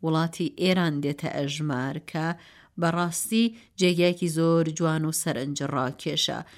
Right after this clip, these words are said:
و لەبەر ئەوەی کە ئاسەواری، ئا، کەونارایی زۆری تێدا هەڵکەوتووە لە چاخە جۆربەجۆرەکانی مێژوو بەتایبەت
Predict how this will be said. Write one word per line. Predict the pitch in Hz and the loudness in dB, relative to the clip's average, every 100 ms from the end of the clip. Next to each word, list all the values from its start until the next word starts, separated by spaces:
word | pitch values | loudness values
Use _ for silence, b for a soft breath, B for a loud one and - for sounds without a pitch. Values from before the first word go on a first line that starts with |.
| B | B
و | B | B
لەبەر | 170 160 165 | 2 2 0
ئەوەی | 160 165 165 | 0 0 0
کە | 170 185 170 165 B B - | 0 0 0 -2 B B -2
ئاسەواری، | 175 175 - - 156 165 180 180 185 185 185 B B B | 0 0 -2 0 0 2 2 2 2 2 2 B B B
ئا، | 156 156 147 147 | -2 0 0 -2
کەونارایی | - 175 170 151 151 147 165 180 | -2 0 0 0 0 0 2 0
زۆری | 156 175 180 127 | 2 2 2 0
تێدا | - 147 131 | -2 -2 -2
هەڵکەوتووە | 135 143 - 131 139 - 147 131 | -4 -6 -6 -6 -6 -4 -4 -2
لە | 139 147 156 | -2 -2 -4
چاخە | 156 156 139 151 | -6 -6 -6 -8
جۆربەجۆرەکانی | 151 165 151 143 147 135 - 139 147 | -6 -6 -6 -6 -4 -6 -6 -4 -2
مێژوو | 143 135 135 180 196 | -2 -4 -2 -2 0
بەتایبەت | 170 240 180 117 113 120 | 0 0 -2 -4 -4 -6